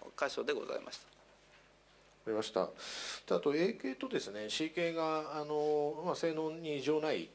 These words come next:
Speaker 2: ていうふうなことなんですけど、まあ、要はいつから、いつ頃、こう、復旧とかですね、どういうふうなプロセスを経るかっていう点なんですけど、いや、こ-、こういった場合、まあ、水平展開して、あの、原因究明まで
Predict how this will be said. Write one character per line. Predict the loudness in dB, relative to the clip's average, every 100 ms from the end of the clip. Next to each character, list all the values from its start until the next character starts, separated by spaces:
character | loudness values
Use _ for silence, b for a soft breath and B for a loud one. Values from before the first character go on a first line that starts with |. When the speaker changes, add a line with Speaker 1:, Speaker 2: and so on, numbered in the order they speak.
| -20 -20 -12 -4
Speaker 2:
て |
い | -2
う | 0
ふ | 0
う | 0
な | 0 -2 -6 -12 -10
こ | -6
と | -2
な | -2
ん | -2
で |
す | -6
け | -4
ど、 | -2 -2 0
ま | 0
あ、 |
要 | 2 2
は | 2
い | -2
つ | -2
か | 2
ら、 | 4 4
い | 0
つ | 0
頃、 | 2 4 4 4
こ | 2
う、 | -2
復 | -4
旧 | 0 0
と | 2
か | 0
で |
す | 0
ね、 | -2 -2 -2
ど | 2
う | 4
い |
う |
ふ | 4
う | 0
な | 0
プ | -2 0
ロ |
セ | 0
ス | 0
を | 0
経 | 0
る | 0
か | -2
っ | -2 -12 -6
て | -2
い |
う | 0
点 | 0
な | 2
ん |
で | 0
す | 0
け | 2
ど、 | 4 2 B B B B -8 -6 2
い |
や、 | 2
こ-、 | 2 -4 -2
こ | 2
う | 4
い |
っ |
た | 6
場 | 8
合、 |
ま | 6
あ、 |
水 | 6 4
平 | 6 4
展 | 4
開 | 4 2
し |
て、 | 2
あ |
の、 | 0
原 | 0 -2
因 | 0
究 | 0
明 | 2
ま | 2
で | 2 2 -2 -6